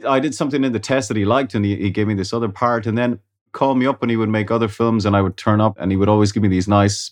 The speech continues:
parts. And, uh, I really respect the way he works. I think he's a master, master filmmaker.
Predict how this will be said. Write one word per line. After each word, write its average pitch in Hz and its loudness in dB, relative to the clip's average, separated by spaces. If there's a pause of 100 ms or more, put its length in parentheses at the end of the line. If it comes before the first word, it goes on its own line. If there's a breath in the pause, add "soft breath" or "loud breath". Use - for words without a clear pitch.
parts. 107 0
And, 95 0
uh, 85 -4 (120)
I 127 0
really 151 2
respect 131 0
the 113 -4
way 113 0
he 107 0
works. 110 -2
I 101 0
think 117 -2
he's 107 -2
a 90 -6
master, 101 -2
master 85 -4
filmmaker. 78 -2